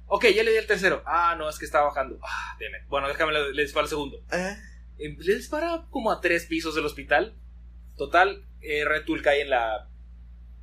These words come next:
Speaker 1: cafetería y nada más escucha que está hablando Tony con el teléfono. "¿Sí? ¿Sí, doctor? Sí, fuimos nosotros. ¿Sí? Mande la, la cuenta".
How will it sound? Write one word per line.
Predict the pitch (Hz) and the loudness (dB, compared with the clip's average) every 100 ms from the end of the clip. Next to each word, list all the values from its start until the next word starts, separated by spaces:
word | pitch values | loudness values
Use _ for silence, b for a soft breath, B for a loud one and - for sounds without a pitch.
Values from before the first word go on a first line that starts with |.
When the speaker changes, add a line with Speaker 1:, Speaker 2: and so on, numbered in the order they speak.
| - | -18
Speaker 1:
cafetería | - 147 156 151 175 262 - - - | -10 -8 0 4 4 2 -2 -20 -8
y | |
nada | 139 | -4
más | 151 | -2
escucha | 151 151 160 | -4 -4 -4
que | |
está | 147 147 | 2 0
hablando | 139 139 | 0 -4
Tony | 135 131 | -6 -6
con | 131 | -8
el | 117 | -8
teléfono. | 117 117 113 | -8 -8 -6
"¿Sí? | 151 185 - | -4 -4 -8
¿Sí, | - 131 | -14 -8
doctor? | 147 202 208 - - - | -6 -6 -8 -16 -20 -20
Sí, | - 139 185 - - | -10 -6 -6 -10 -20
fuimos | - 127 | -16 -12
nosotros. | 151 156 135 - - - - - - - - | -4 -4 -4 -12 -20 -20 -20 -20 -20 -20 -6
¿Sí? | 160 185 - - - - - - - - - | -4 -4 -8 -20 -20 -20 -20 -20 -20 -20 -8
Mande | 131 139 | -4 -2
la, | 147 147 | -2 -4
la | 147 | -6
cuenta". | 135 - | -6 -8